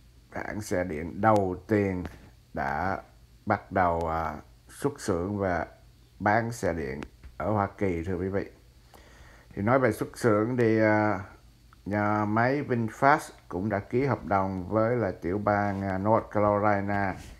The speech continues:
để mà xây dựng một nhà máy sẽ sản xuất xe tại Hoa Kỳ và thu nhận, à,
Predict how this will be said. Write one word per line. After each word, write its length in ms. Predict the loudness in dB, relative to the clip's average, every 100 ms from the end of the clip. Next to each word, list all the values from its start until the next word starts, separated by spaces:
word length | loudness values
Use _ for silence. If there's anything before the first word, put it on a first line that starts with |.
| -20 -20 -20 -14 -4
để 180 | -2
mà 140 | 0 0
xây 300 | 2 2 2
dựng 340 | -2 -4 -4
một 200 | -4 -4
nhà 280 | -4 -4 -2
máy 460 | 0 2 0 -2 -8 -18 -20 -18 -20 -20 -18
sẽ 240 | -6 -4 -2
sản 380 | -4 -6 -6
xuất 360 | -6 -6 -6 -8
xe 400 | -2 0 0 -4 -10 -20 -20 -6
tại 200 | -2 0
Hoa 160 | -2 -2
Kỳ 260 | -2 -2 -2
và 260 | -4 -4 -4 -10 -20 -20 -8
thu 320 | -4 -4 -4
nhận, 340 | -6 -6 -8 -8
à, 180 | -8